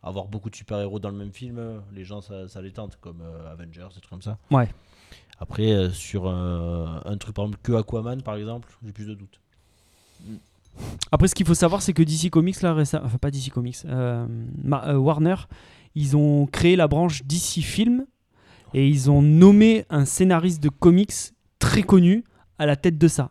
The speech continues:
Speaker 2: Donc, il aura vraiment, euh, le rôle de, euh, directeur sur tout l'univers D C Comics au cinéma. Le mec, c'est pas, enfin, je veux dire, il est dé-, il est, et il est déjà intervenu sur, euh, Justice League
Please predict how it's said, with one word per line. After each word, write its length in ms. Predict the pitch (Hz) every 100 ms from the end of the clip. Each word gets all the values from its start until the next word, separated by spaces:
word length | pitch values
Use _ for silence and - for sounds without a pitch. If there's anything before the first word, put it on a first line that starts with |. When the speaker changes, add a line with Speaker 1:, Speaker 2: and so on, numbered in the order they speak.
| _
Speaker 2:
Donc, 340 | 139 165 196 - - _ _ _ 151
il 160 | 147
aura 260 | 151 156 175
vraiment, 640 | 147 156 165 185 202 -
euh, 160 | 147 139
le 140 | 147
rôle 320 | 147 139 190 165
de, 100 | 147
euh, 520 | 147 156 139 131 131
directeur 760 | 139 165 156 - - 175 190 -
sur 400 | - - - - - _ -
tout 180 | - 208
l'univers 440 | 190 175 165 165
D 100 | 156
C 180 | 160 180
Comics 300 | 170 160 185 - -
au 100 | 175
cinéma. 400 | 156 - 147 123 - _ - - -
Le 160 | 151
mec, 180 | 160 180
c'est 220 | - -
pas, 480 | 139 147 143 139 131
enfin, 240 | 123 143 131
je 60 |
veux 20 | 139
dire, 80 | 143 - - - -
il 140 | 147 147
est 40 |
dé-, 180 | 147 185
il 160 | 170 151
est, 60 |
et 180 | 151 160
il 140 | 156 156
est 60 |
déjà 240 | 151 156 170
intervenu 480 | 160 151 151 160 165
sur, 420 | - - 147 135
euh, 500 | 135 127 123 120 120
Justice 380 | 123 139 139 -
League 220 | 127 117